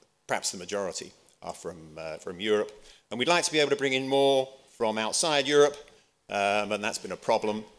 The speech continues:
recently, uh, with, uh, immigration policy, but one hopefully we must address. <coughs> Let me move on to, uh, innovation,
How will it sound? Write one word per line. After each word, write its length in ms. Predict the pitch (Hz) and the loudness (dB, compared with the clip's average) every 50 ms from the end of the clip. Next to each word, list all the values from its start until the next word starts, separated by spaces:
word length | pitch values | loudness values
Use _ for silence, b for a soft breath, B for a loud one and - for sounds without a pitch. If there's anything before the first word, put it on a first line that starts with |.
| _ _ _ _ | _ _ _ _
recently, 600 | 101 110 110 107 - 98 - 92 101 104 98 - - - - _ _ - | -8 -2 0 0 -2 -2 -4 -6 -6 -6 -6 -8 -14 -20 -20 _ _ -12
uh, 220 | 98 92 90 92 - | -10 -8 -6 -8 -8
with, 520 | - 95 95 92 90 90 90 82 - 90 | -8 -8 -6 -6 -6 -6 -8 -10 -12 -8
uh, 220 | 90 87 85 85 85 - | -6 -6 -4 -6 -6 -8
immigration 520 | 104 92 87 - 92 87 85 - - 87 | -8 -12 -6 -4 -4 -4 -4 -6 -10 -10
policy, 480 | 82 - 107 101 107 - - 104 104 - B B B B B _ - | -4 -2 0 0 2 2 2 0 -2 -6 B B B B B _ -10
but 100 | - 92 | -8 -6
one 220 | 92 98 101 92 | -4 -4 -4 -4
hopefully 480 | 92 98 90 90 - - - 82 82 - - | -4 -6 -8 -8 -8 -10 -10 -10 -12 -12 -16
we 100 | - 104 | -18 -16
must 300 | 85 - - - - - | -8 -6 -6 -6 -6 -8
address. 680 | - 104 - 170 143 - - - - - - - - - _ _ _ _ _ _ _ - - _ _ B B B B B B B B B B B _ _ _ - | -10 -4 0 0 0 2 2 2 2 0 -2 -10 -20 -20 _ _ _ _ _ _ _ -20 -20 _ _ B B B B B B B B B B B _ _ _ 2
<coughs> 20 | |
Let 480 | - 196 185 - - - - - 208 220 | 2 2 2 -2 -8 -10 -2 0 2 4
me 60 | 220 | 6
move 200 | 208 202 190 180 | 8 8 8 8
on 120 | 175 170 156 | 8 6 4
to, 300 | - 160 147 143 143 139 | 2 4 4 6 8 8
uh, 220 | 135 131 123 117 | 8 8 6 4
innovation, 560 | 101 143 135 123 143 131 117 - - 208 214 | 4 2 4 6 6 6 6 4 0 0 -2